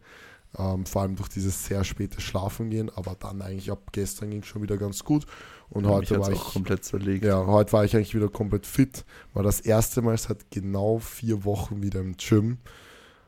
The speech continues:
Speaker 1: Ähm, hat richtig Spaß gemacht. Und einfach die nächsten sechs Wochen möchte ich nämlich einfach dann ins Gym gehen, wenn ich Bock hab. Und das im Gym machen, worauf ich Bock hab.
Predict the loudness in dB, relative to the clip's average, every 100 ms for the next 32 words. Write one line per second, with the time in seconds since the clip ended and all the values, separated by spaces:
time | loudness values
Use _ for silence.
0 | -8 0 4 4 4 2 -2 -4 -4 -2
1 | -4 -4 -6 -2 0 0 -2 -4 0 -2
2 | -4 -10 -16 _ _ _ -4 -2 -2 -4
3 | 0 2 2 0 -10 -18 -8 -4 -2 -4
4 | -6 -4 -2 -2 -4 -14 _ _ -10 -2
5 | -2 -2 -2 -2 -2 -2 -2 -2 -4 -4
6 | -4 -6 -8 -8 -2 0 0 -4 -20 _
7 | _ _ 0 2 2 0 0 0 2 0
8 | -2 -6 -4 2 2 4 2 2 -6 -20
9 | _ _ -6 0 2 4 2 -2 0 2
10 | 2 -2 -4 -10 -12 _ -4 -2 0 -2
11 | -2 -4 -2 -4 -4